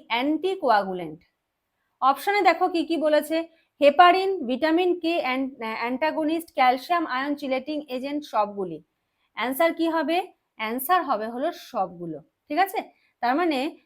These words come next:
এই যে হেপারিন, ভিটামিন কে অ্যান্টাগনিস্ট, ক্যালসিয়াম আয়ন চিনেটিং এজেন্ট,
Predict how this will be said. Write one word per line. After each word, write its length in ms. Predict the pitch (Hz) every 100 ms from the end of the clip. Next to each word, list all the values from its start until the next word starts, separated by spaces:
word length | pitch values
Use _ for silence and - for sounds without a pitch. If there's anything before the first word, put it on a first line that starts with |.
| _
এই 60 | 233 247
যে 60 | 285
হেপারিন, 560 | 254 226 277 269 269 269 269 _ _
ভিটামিন 480 | 202 240 285 302 339 330
কে 120 | 311 294 302
অ্যান্টাগনিস্ট, 720 | 233 240 269 254 254 262 262 - -
ক্যালসিয়াম 480 | 247 240 247 330 320 269
আয়ন 140 | 269 269
চিনেটিং 360 | 240 233 247 262 247
এজেন্ট, 260 | 226 254